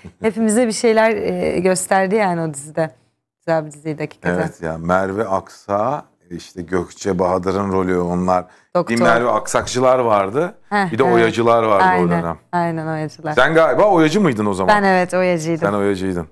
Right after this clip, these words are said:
Speaker 2: Hı hı.
Speaker 1: Benim böyle kız arkadaşlarım arasında yüzde elli, yüzde elliydi. Merve Aksakçılar bayağı yüzde elli, işte Oyacılar yüzde elli.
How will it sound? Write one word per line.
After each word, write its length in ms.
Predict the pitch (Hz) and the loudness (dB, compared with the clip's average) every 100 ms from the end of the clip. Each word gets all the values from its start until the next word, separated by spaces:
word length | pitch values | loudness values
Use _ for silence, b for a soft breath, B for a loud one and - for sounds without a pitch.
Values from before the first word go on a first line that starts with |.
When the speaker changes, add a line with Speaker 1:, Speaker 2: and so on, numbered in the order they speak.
| - | -4
Speaker 2:
Hı 60 | |
hı. 220 | 175 165 165 | -2 2 2
Speaker 1:
Benim 220 | 180 214 | 2 4
böyle 320 | 196 196 175 | 4 4 2
kız 140 | 170 | 2
arkadaşlarım 600 | 180 165 175 175 160 185 | 2 4 2 2 0 0
arasında 300 | 185 160 160 | 2 2 2
yüzde 320 | 170 156 147 160 | 0 2 2 2
elli, 140 | 160 | 2
yüzde 260 | 160 143 151 | 0 2 2
elliydi. 360 | 147 147 113 | 2 2 2
Merve 320 | 104 110 120 | 0 0 2
Aksakçılar 680 | 123 117 127 117 - 120 120 110 b b _ | 0 0 -4 -6 -4 0 0 -4 b b _
bayağı 260 | 131 123 117 | 2 4 4
yüzde 420 | 113 104 98 110 | 2 0 0 2
elli, 400 | 110 101 95 107 - | 2 0 -2 -2 -6
işte 380 | - 113 110 | -6 -2 -2
Oyacılar 580 | - 113 113 107 113 110 | 0 0 2 0 2 2
yüzde 400 | 107 104 95 107 | 0 -4 -2 0
elli. 360 | 104 101 95 107 | 2 0 -2 -4